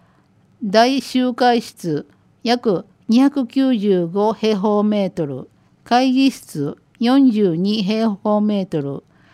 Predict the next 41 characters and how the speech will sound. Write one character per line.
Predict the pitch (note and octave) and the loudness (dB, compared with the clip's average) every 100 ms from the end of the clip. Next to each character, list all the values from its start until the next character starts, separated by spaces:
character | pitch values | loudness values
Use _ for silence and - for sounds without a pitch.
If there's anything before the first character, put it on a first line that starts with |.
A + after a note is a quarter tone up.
| _ _ | _ _
調 | - B3+ C4 | 2 4 6
理 | C#4+ | 4
室 | C#4+ - - E3 - _ _ _ - | 0 -4 -6 -4 -4 _ _ _ -6
五 | G3 | 0
十 | G#3 B3+ C4 | 2 2 2
七 | B3+ B3+ B3+ | 2 0 2
平 | C4 B3+ | 2 0
方 | A3+ A#3+ A#3 | 0 0 2
メ | B3 | 0
ー | B3+ | 0
ト | A#3+ | 0
ル | G3 F3+ | 0 0
を | F3+ | 0
有 | F#3+ E3+ | 0 -4
し、 | - - C3+ - _ _ _ _ _ _ _ - | -6 -8 -10 -10 _ _ _ _ _ _ _ -2
外 | A3 C4 C#4 C#4 | 2 4 4 2
壁 | C4+ | 2
の | C4+ C4 | 2 2
一 | B3 B3 | 0 -2
部 | G#3+ | 0
に | F#3 D#3 - _ _ _ _ _ | -2 -2 -6 _ _ _ _ _
地 | A#3 B3 | 0 0
域 | B3 C#4 | 2 0
産 | C4+ C4 B3 | 2 2 2
木 | A#3+ A#3+ B3 | 0 0 2
材 | A#3 A3 | 2 2
を | G3+ G3+ | 0 -2
使 | - | -2
用 | G#3 F#3+ | 0 0
し | F#3 | -2
た | - F3+ F3 _ _ _ _ _ - | -4 -2 -2 _ _ _ _ _ -4
鉄 | A#3 A#3 | -2 -2
骨 | - A#3+ B3 B3 - | -2 -2 2 0 -2
平 | _ A#3+ B3 | _ 2 4
屋 | B3+ C4 | 4 4
建 | B3 | 0
て | B3+ | 0
の | B3 A#3+ | 0 -2
施 | - | -2
設 | - B3 G#3+ | 0 0 0
で、 | D#3+ C#3 | -4 -6